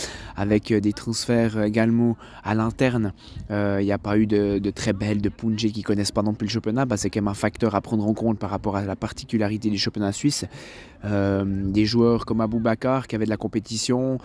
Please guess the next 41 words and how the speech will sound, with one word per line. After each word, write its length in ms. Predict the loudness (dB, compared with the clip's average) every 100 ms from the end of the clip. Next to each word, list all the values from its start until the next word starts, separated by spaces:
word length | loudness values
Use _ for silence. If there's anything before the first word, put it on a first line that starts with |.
| -10
Simani, 560 | -6 2 4 4 2 2
défenseur 440 | 0 -2 -2 -2
central. 480 | -2 0 0 0 -4 -8 -12 0
Moi, 80 |
j'ai 80 | 2
déjà 140 | 4 2
fait 140 | 2
plusieurs, 420 | 2 4 6 6
hein, 80 | 2
podcasts 400 | -4 -4 -4 -4
sur 80 | 0
le 140 | -2
F 20 |
C 140 | 0 0
Lucerne, 480 | 0 2 2 2 -2 -6 -18 -2
mais, 260 | 4 4 4
euh, 680 | 2 2 0 -2 -4 -4 0
voilà, 260 | 2 4
ils 180 | 4 2
sont 160 | 0 -2
repartis 480 | -2 -4 -6 -4 -2
d'un, 420 | 0 0 -2 -6
d'un 240 | -2 -2
pied 260 | 0 4 4
en 40 |
tout 100 | 4
cas 160 | 0 0
bien 220 | 2 2
meilleur 360 | 4 4 2 0
que 120 | -2
le 60 |
Lausanne 260 | 0 0 -2
Sport, 280 | -2 0 0
avec, 300 | 0 -2 -4 -18 -10
en 60 | -6
s'offrant 400 | 0 0 2 0
un 40 |
troisième 360 | 2 0 2 2
tour 240 | 2 0
très 160 | 2 0
intéressant. 580 | 2 0 0 0 0